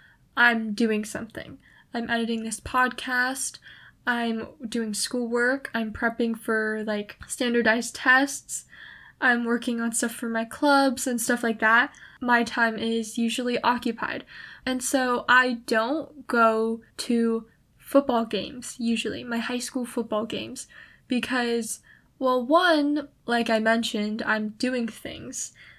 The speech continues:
but two, and this is kind of contradiction to the first point,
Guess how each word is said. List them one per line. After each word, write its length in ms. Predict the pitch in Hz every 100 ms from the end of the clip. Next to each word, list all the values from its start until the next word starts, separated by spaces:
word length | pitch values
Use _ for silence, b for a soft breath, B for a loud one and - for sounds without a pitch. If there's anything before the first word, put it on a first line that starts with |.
| B
but 340 | - 247 233 -
two, 680 | - 359 381 285 226 226 226 _ -
and 640 | 247 233 233 226 226 226 -
this 240 | 247 269
is 80 | 269
kind 220 | - 262
of 100 | 240
contradiction 640 | - 254 240 233 233 - 233
to 80 |
the 80 | 233
first 320 | 214 233 226
point, 300 | - - -